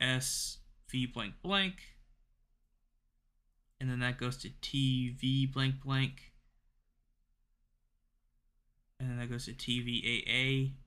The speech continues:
blank blank. Okay. Okay.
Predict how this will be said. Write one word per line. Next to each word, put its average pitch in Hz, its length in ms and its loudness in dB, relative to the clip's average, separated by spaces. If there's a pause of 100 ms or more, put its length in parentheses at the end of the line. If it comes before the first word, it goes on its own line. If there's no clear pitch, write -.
blank 135 320 0
blank. - 480 -2 (2500)
Okay. 127 500 -2 (3250)
Okay. 165 560 -10